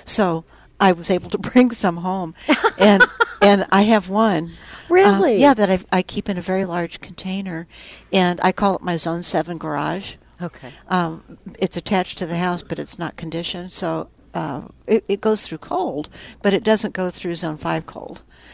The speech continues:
Speaker 1: So it's, uh, it, it has a purple leaf and a fire engine red flower. Just beautiful. So I just brought it out a couple of days ago, and,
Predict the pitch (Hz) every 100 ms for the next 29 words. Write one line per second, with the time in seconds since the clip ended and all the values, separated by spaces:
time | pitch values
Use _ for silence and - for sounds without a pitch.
0 | - - - 190 165 170 - - 180 175
1 | - 175 156 165 196 - _ - - _
2 | - 190 - - 180 - - 196 180 170
3 | 175 - 160 147 147 _ - - 190 -
4 | - - - 220 202 185 165 160 160 151
5 | - 156 143 185 - - _ - 262 -
6 | _ _ _ 190 208 226 269 285 208 -
7 | - - - - - - - 196 180 170
8 | 175 - 170 185 - - 175 196 226 202
9 | 190 - 190 214 214 180 175 170 170 160
10 | 180 170